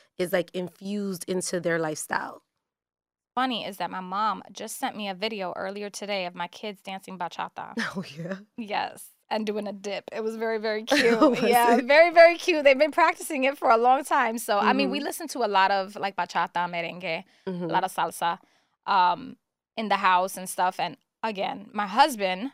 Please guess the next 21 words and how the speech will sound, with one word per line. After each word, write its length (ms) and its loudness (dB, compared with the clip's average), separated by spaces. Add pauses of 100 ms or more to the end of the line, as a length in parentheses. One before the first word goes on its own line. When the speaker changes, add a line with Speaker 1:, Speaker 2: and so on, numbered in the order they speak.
(140)
Speaker 2:
who 140 0
is 520 -6 (800)
fluent 880 -6 (420)
in 140 -8
Spanish, 480 -2
Speaker 1:
Super 260 -2
fluent. 400 -8 (100)
Speaker 2:
does 200 0
Speaker 1:
Super 140 -2
Speaker 2:
not 140 4
Speaker 1:
fluent. 120 -14
Speaker 2:
speak 380 -8
a 200 2
lick 400 -2
of 120 2
Spanish 420 0
to 100 -6
these 220 -12
kids, 380 -16 (560)
Speaker 1:
Mm-hmm. 200 -6
Speaker 2:
which 180 -2